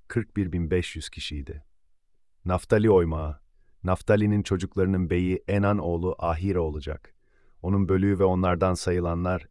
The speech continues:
elli üç bin dört yüz kişiydi. Dan ordugahından sayılanların hepsi yüz elli yedi bin altı yüz kişiydi. Kendi bayraklarına göre en son onlar yola çıkacaklardır.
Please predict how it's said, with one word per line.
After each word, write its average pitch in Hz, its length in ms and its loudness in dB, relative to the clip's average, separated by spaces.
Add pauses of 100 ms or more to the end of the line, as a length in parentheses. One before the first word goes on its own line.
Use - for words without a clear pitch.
elli 92 240 -2
üç 98 280 -6
bin 85 160 -2
dört 92 240 0
yüz 82 140 -10
kişiydi. - 540 -12 (1300)
Dan 123 180 8
ordugahından 98 840 6
sayılanların 87 720 0
hepsi 92 380 -2
yüz 87 280 -2
elli 90 240 0
yedi 85 320 -2
bin 90 180 -2
altı 85 300 -6
yüz 82 220 -6
kişiydi. - 580 -8 (380)
Kendi 98 320 0
bayraklarına 98 640 4
göre 87 320 0 (100)
en 110 160 2
son 95 360 -2
onlar 92 320 0
yola 85 260 -2
çıkacaklardır. - 920 -10